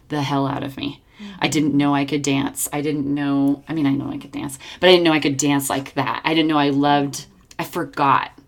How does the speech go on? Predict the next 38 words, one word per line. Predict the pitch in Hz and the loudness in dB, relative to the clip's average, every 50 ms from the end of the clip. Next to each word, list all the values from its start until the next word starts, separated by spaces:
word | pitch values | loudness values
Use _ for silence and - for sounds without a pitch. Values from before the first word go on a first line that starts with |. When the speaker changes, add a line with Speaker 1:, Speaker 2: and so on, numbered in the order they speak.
| _ _ _ _ _ _ _ - - | _ _ _ _ _ _ _ -20 -8
Speaker 1:
how | - 156 | -4 -2
much | 147 143 131 135 - | 0 0 -2 -2 -2
I | 131 127 131 | -2 -2 0
loved | 117 113 113 135 - | -2 -4 -4 -6 -8
to | - - | -8 -6
dance. | 139 127 - - - - | -6 -6 -6 -6 -8 -8
I | - 151 | -10 -10
forgot | - - 160 143 151 143 139 139 139 | -6 -6 -4 -2 0 0 0 0 0
how | 143 147 | -2 -2
much | 147 139 139 139 - | -2 -2 -2 -2 -2
I | 139 | -2
loved | 139 139 139 135 135 135 135 - - - - - - - - - - _ _ _ _ _ | -2 -2 -2 -4 -4 -4 -6 -8 -10 -10 -20 -20 -20 -20 -20 -20 -20 _ _ _ _ _
researching | - 170 165 156 - - 151 143 139 - 139 147 143 | -2 0 0 0 0 -2 -2 -2 -2 -2 -2 0 2
or | 139 139 | 2 0
writing | 139 139 139 139 139 139 143 | 0 0 0 2 2 2 0
about | 143 139 139 - | 0 -2 -2 0
music. | - 143 139 139 139 - 139 139 139 - | 2 2 2 2 0 -2 -4 -6 -4 -4
I | - 143 147 | -6 -6 -6
lo-, | 147 143 143 - - - - | -6 -6 -6 -6 -8 -8 -10
I | 156 | -10
forgot | 139 - 160 139 - - - - | -6 -6 -6 -4 -2 -2 -2 -2
how | 160 160 151 | -2 -4 -4
much | 147 143 139 - | -4 -4 -2 -2
I | 139 139 | -2 -2
loved | 135 131 135 - - - 143 - | 0 -2 -4 -6 -8 -10 -8 -8
being | 151 143 - - 135 | -6 -6 -4 -6 -8
at | 139 - | -8 -8
the | 143 | -10
concerts. | 139 - - - 143 - - - - - - - - - - - - _ _ - | -10 -8 -10 -10 -10 -12 -12 -12 -12 -12 -14 -14 -14 -12 -12 -12 -12 _ _ -4
And | 147 147 143 139 139 139 143 147 | 0 0 2 2 2 2 0 -2
Speaker 2:
Mm-hmm. | - - - - - - _ _ _ _ _ _ _ _ _ _ _ _ _ _ _ _ _ _ _ - | -4 -10 -12 -16 -20 -20 _ _ _ _ _ _ _ _ _ _ _ _ _ _ _ _ _ _ _ -10
Speaker 1:
a | 170 170 | -8 -6
lot | 165 160 151 151 160 175 | -2 -2 -2 -2 -2 -6
of | 185 165 | -6 -4
that | 175 151 143 147 | -2 -2 -2 -2
was | 147 147 - | -4 -6 -4
alone. | 151 143 135 135 135 139 135 - 139 139 - _ _ _ _ _ _ _ _ _ _ _ _ _ _ _ 208 | -4 -4 -4 -2 -4 -4 -4 -6 -8 -12 -12 _ _ _ _ _ _ _ _ _ _ _ _ _ _ _ -20
Speaker 2:
Mm-hmm. | 196 185 185 _ 190 185 185 | -20 -20 -20 _ -20 -20 -20